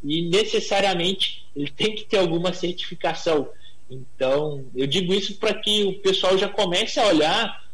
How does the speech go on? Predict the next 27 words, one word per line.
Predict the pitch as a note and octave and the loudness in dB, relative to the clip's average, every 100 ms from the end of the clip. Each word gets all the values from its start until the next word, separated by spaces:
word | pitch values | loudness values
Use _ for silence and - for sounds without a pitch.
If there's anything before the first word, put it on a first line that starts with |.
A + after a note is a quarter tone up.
| - | -6
pro | F3 | -4
futuro | F3+ F#3+ - F#3+ | -4 -4 -2 0
da | G3 G3 | 2 0
cafeicultura, | F#3+ F#3 F#3+ F3+ D3+ - D#3 G3+ E3 | 0 -2 -2 -2 -4 -6 -2 2 2
né? | D3 | 2
Porque, | D3+ C#3+ - | -2 -6 -6
como | - E3+ E3+ | -2 -2 -2
vocês | F#3 F3 | 0 0
disseram, | D#3+ - F#3 F#3+ D#3 - - - - - | 0 0 4 4 4 0 -6 -8 -6 -2
há | D3+ | 0
um, | D#3 - - - - | 0 -4 -8 -8 -2
vocês | D#3+ E3 F3+ D3+ | -2 2 2 4
vêm | D3+ F#3 | 4 4
há | F#3+ | 2
bastante | F3 E3+ F#3+ G3 - | 2 0 0 0 2
tempo | F#3+ F3 D#3 D3 - - - - | 0 0 -4 -8 -8 -8 -8 -8
discutindo, | C#3+ - - G3 - F#3+ A#3 G3 D#3+ | -6 -6 -4 -4 -2 0 2 2 2
né, | F3 | 0
sobre | F3+ F#3 E3+ F3 | 0 0 2 2
assuntos | E3+ - F3+ F3+ | 2 0 -2 -4
que | - F#3 | -6 -8
se | - | -6
esbarram | D3 C3+ D#3+ G#3+ G#3+ | -6 0 4 4 2
na | G3+ | 0
questão | F#3+ F#3 - D#3+ | 0 -2 -2 -4
de | |
sustentabilidade. | D#3 - - E3 E3 D#3 E3+ E3+ D#3 E3 E3+ | -4 -8 -6 -4 -2 0 0 4 4 4 2